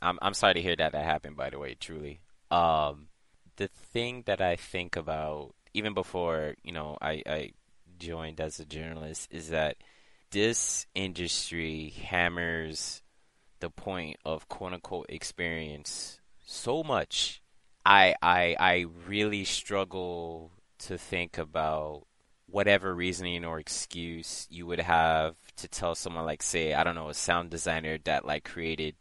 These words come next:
the sound of, like, leaves blowing in a wind for, like, a month or two, and then he left the project, why you would leave them out, like,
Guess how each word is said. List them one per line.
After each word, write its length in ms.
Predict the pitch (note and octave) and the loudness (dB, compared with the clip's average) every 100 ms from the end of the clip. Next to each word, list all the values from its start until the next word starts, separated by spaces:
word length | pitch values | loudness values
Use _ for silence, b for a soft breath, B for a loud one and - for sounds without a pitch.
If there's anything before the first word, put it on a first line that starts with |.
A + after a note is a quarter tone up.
| _ | _
the 80 | - | -6
sound 440 | - F#2+ F2 F2+ F2 | 0 4 4 2 -4
of, 160 | E2 | -6
like, 320 | E2+ D2 - - _ _ _ - | -4 -6 -8 -20 _ _ _ -12
leaves 460 | E2 F#2 F#2+ E2+ D#2+ | -4 0 0 -2 -8
blowing 380 | E2+ F2 F2+ F2 | -8 -6 -6 -6
in 120 | E2+ | -6
a 60 | |
wind 420 | E2 E2 E2+ D#2+ D#2+ | -6 -4 -6 -6 -10
for, 160 | - | -2
like, 220 | E2 D#2 | 0 0
a 60 | E2 | -2
month 320 | D#2+ D#2+ - | -4 -6 -6
or 80 | D#2 | -10
two, 320 | - E2 D#2 | -8 -10 -10
and 120 | D#2 | -6
then 140 | D#2 D#2 | -4 -4
he 80 | D#2+ | -2
left 140 | D#2+ | -4
the 80 | D#2 | -4
project, 380 | - E2 E2+ D#2 | 0 0 -2 -2
why 100 | E2 | -2
you 160 | D#2+ | -2
would 120 | D#2 D#2 | -8 -8
leave 220 | D#2+ C#2+ | -8 -6
them 160 | D2+ | -6
out, 260 | D2 C#2 - | -4 -6 -4
like, 200 | C2+ | -6